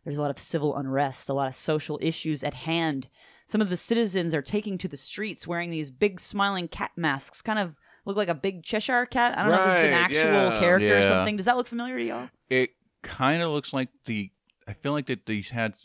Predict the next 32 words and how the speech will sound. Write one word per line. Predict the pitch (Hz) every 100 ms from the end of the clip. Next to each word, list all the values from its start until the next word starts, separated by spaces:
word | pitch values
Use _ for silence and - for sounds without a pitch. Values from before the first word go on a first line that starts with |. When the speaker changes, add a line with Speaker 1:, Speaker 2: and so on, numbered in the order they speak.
| -
Speaker 3:
a | 92
cat | - 113 113 -
face | 113 107 -
like | 95 -
this | 101 98 -
in | 101 90 85
Batman | 90 85 87 76
Returns, | 76 - 78 67 71 - -
um, | 95
Speaker 1:
I | 220
see. | 220
Speaker 3:
around | 202 185 214
the | 220
Speaker 2:
Oh, | 214 208
Speaker 3:
Christmas | 196 190
Speaker 2:
you're | 190 180
right. | 170 202 202 202 180 160
That | 170 185
Speaker 3:
thing. | 180
Speaker 2:
is | 196
the | 170
Max | 185 202 165 170 - -
Speaker 1:
Ah, |
Speaker 2:
Shreck | 160 160 151
cat | - 165 139
Speaker 1:
okay. | -
Speaker 2:
face. | 151 135 117 113 131
Yes, | 139 127 104 127
you're | 123
absolutely | 139 135 143 135
right, | 131 127
Aubrey. | 120